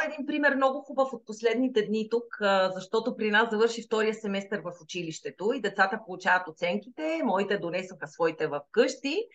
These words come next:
и аз, за да използвам така инерцията, много баби имам с внуци, които трябва да ги гледат по време на ваканцията. Ние сме във ваканция, защото при нас предстои Великден, католическия Великден. И реших, а, да използвам този момент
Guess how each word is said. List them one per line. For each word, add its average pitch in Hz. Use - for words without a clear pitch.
и 233
аз, 254
за 254
да 247
използвам 254
така 233
инерцията, 226
много 202
баби 190
имам 180
с 160
внуци, 302
които 220
трябва 170
да 160
ги 156
гледат 254
по 196
време 165
на 160
ваканцията. 247
Ние 202
сме 190
във 151
ваканция, 269
защото 175
при 165
нас 160
предстои 151
Великден, 262
католическия 160
Великден. 254
И 330
реших, 349
а, 339
да 302
използвам 311
този 240
момент 220